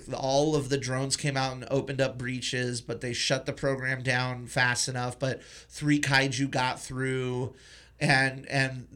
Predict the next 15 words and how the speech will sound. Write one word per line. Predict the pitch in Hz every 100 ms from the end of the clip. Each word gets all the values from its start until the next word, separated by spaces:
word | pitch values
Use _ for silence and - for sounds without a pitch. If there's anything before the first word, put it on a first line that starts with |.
| -
and | 147 139 -
again, | 135 170 233 139 117 120 -
you | 139 143
know, | 135
we | 135 135
get | 147 185 -
to | 165
the | 135
final | - - 170 180 175 165 156 143 135 -
fucking | - - 160 151 151 131 123 120 - -
battle, | - 233 196 117 113 110 - - - -
and | 147 143
it's | 139 -
the | 143
four, | - - 165 170 156 147